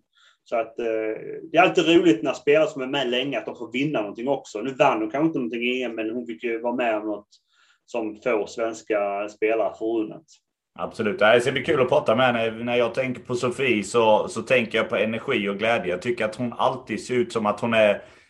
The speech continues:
Speaker 2: Det bubblar i henne, och, och det ska bli kul att få, få prata med henne mer, för hon,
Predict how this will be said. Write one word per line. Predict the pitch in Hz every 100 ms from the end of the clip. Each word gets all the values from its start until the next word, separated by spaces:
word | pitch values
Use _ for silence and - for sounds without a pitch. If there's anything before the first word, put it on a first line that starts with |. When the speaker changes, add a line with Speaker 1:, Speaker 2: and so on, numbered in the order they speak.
| _
Speaker 2:
Det | - 92
bubblar | 107 139 160 107 120
i | 139
henne, | 117 107 107
och, | 113 107
och | 107
det | 113
ska | 123
bli | 117 -
kul | 139 110
att | 98
få, | 117 110 -
få | 117
prata | 107 131 120 110
med | 113
henne | 110 110
mer, | 117 92 95
för | 98 107
hon, | 107 110